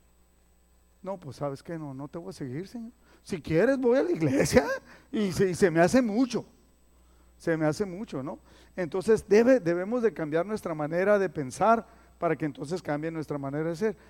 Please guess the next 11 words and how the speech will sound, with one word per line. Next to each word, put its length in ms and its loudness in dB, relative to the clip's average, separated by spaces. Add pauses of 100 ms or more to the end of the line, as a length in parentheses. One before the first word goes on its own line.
(160)
¿Cómo? 400 2 (200)
Implantando 840 0
la 160 2
palabra 440 -2
de 80 -4
Dios 220 -6
como 240 -12
guía. 220 -4
Por 180 -6
eso 220 -2
dice, 380 0